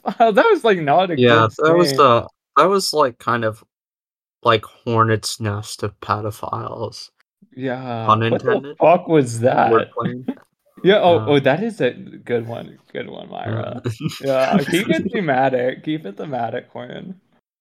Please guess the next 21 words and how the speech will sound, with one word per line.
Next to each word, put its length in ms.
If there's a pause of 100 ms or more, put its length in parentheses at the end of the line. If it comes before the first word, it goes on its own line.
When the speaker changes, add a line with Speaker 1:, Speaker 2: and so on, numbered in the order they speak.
(160)
Speaker 2:
Yeah. 440 (520)
Yeah. 360 (720)
It, 240
it 180
is 260
really 260
to 140
ke-, 320
easy 400
to 120
keep 320
on 380
topic, 640
this 220
podcast, 720
because 340
literally 560
everything 600
that 180
you, 320
like, 400